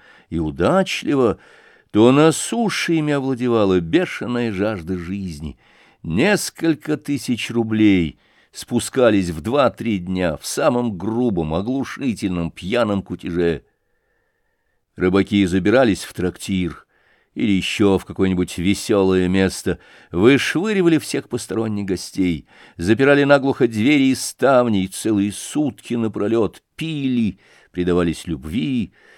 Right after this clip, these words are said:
орали песни, били зеркала, посуду, женщин и нередко друг друга, пока сон не одолевал их где попало, на столах, на полу, поперек кровати —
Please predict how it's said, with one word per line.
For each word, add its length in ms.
орали 320
песни, 720
били 240
зеркала, 800
посуду, 800
женщин 840
и 120
нередко 380
друг 220
друга, 500
пока 320
сон 640
не 100
одолевал 480
их 80
где 180
попало, 560
на 120
столах, 720
на 140
полу, 540
поперек 420
кровати — 800